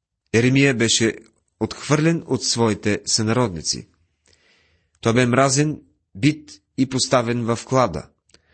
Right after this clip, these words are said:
Хвърлен е в затвора и обвиняван, че е предател. Осмо,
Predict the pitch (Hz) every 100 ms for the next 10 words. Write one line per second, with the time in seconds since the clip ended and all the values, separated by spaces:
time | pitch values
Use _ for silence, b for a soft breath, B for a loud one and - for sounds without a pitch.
0 | b b - 143 147 147 143 139 139 135
1 | 113 98 117 - b b b 120 131 120
2 | 123 123 113 113 113 - - 113 107 104
3 | 120 123 110 58 53 - _ _ _ _
4 | _ _ _ _ _ _ _ _ _ _
5 | _ _ _ _ _ _ _ _ _ _
6 | _ _ _ _ _ 107 107 127 151